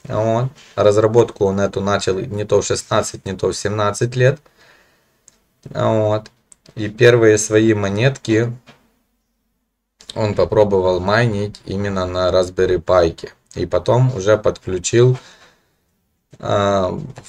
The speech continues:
в майнинг код все остальные такие вот микроконтроллеры, какие-то микрокомпьютеры, да, потому что это, это компьютер, это маленький компьютер, его можно запрограммировать на,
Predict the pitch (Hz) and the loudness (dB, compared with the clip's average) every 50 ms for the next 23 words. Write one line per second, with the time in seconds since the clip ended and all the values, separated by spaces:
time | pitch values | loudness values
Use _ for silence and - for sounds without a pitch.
0 | - - 98 104 101 92 95 101 110 117 110 104 104 101 101 95 - _ - 110 | -10 -2 2 4 4 4 4 4 4 4 4 2 0 -2 -2 -4 -8 _ 0 4
1 | 110 117 143 151 - - - _ _ _ _ _ _ _ _ _ _ _ _ _ | 6 6 6 6 2 -6 -20 _ _ _ _ _ _ _ _ _ _ _ _ _
2 | - - - - 113 123 117 113 98 - - - 98 101 104 110 113 120 120 117 | -18 -8 0 2 2 4 4 2 0 0 -2 -4 -2 -2 0 0 0 0 0 0
3 | 107 - 95 - - - 113 113 110 98 98 98 98 - 104 107 107 107 104 101 | 0 -2 -6 -8 -4 -2 0 0 0 2 0 0 -2 -2 -4 -4 -2 0 0 0
4 | 95 - 101 95 95 95 - 110 113 113 113 107 107 104 101 90 - 98 85 - | 0 0 -2 -4 -4 -2 0 2 2 4 4 4 4 2 2 0 -2 -6 -8 -6
5 | - 101 98 95 92 - 95 92 101 107 104 107 107 98 82 - 98 92 90 87 | -6 -6 -6 -6 -2 -2 -4 -2 -2 -4 -4 -2 -2 -2 -2 -2 -4 -6 -6 -8
6 | - 104 113 120 120 120 - 101 95 92 85 101 107 107 107 90 80 - 98 98 | -4 0 2 2 2 2 0 -2 -2 0 2 2 2 2 2 -2 -6 -6 -8 -8
7 | - - 92 87 - 92 90 90 - - 104 98 - 101 95 - 123 139 - - | -4 -2 -2 0 0 -2 -8 -8 -10 -8 -6 -4 -2 -2 -2 -2 -2 -4 -2 0
8 | 196 160 127 104 92 95 90 - 95 95 113 131 135 135 135 139 131 - 131 131 | 0 2 4 4 4 4 2 2 -2 -2 0 0 2 2 2 0 -2 -4 -6 -4
9 | - 131 127 127 139 131 131 - 101 95 92 98 98 104 104 101 101 104 98 95 | -2 -2 0 2 0 0 0 2 0 0 2 0 0 0 -2 -2 -2 -2 -2 0
10 | 98 95 - 98 98 98 104 104 107 127 156 156 143 139 110 107 104 110 107 104 | 0 0 2 2 0 0 2 0 0 2 2 2 2 4 4 2 2 0 -2 -4
11 | 101 | -4